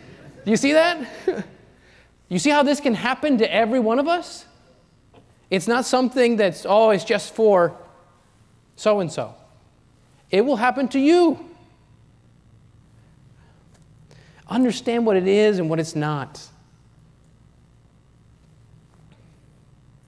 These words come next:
Okay, now that you, you understand the doctrine of it,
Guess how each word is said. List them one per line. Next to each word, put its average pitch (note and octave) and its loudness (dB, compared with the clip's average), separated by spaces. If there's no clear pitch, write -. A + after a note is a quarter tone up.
Okay, E3+ -2
now G3 0
that A3 2
you, G3 -2
you F#3 -2
understand F3 -2
the C#3+ -2
doctrine D#3 -2
of G3+ 0
it, B3 -2